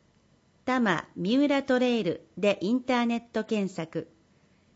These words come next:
からお申し込みください。問い合わせ、川崎市緑の共同推進課。電話、零四四二零零二三六五。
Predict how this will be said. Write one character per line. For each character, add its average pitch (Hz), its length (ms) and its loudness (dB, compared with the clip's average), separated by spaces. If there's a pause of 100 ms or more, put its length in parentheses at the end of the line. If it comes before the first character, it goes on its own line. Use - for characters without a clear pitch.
(160)
か 294 140 4
ら 254 240 2
お 196 120 2
申 247 260 2
し - 60 -10
込 233 140 0
み 233 140 0
く 233 80 -2
だ 214 160 -2
さ 208 160 -2
い。 160 120 -2 (1120)
問 302 240 6
い 311 60 4
合 294 80 2
わ 285 160 2
せ、 240 340 -4 (420)
川 277 280 4
崎 320 320 0
市 - 360 -4 (220)
緑 311 380 4
の 208 180 0
共 262 280 4
同 277 180 6
推 269 300 0
進 226 300 -6
課。 - 280 -4 (760)
電 254 280 4
話、 226 280 0 (340)
零 320 340 4
四 285 320 4
四 185 280 0 (480)
二 311 320 6
零 269 340 2
零 175 340 -2 (400)
二 277 280 4
三 320 360 2
六 180 360 0
五。 180 360 0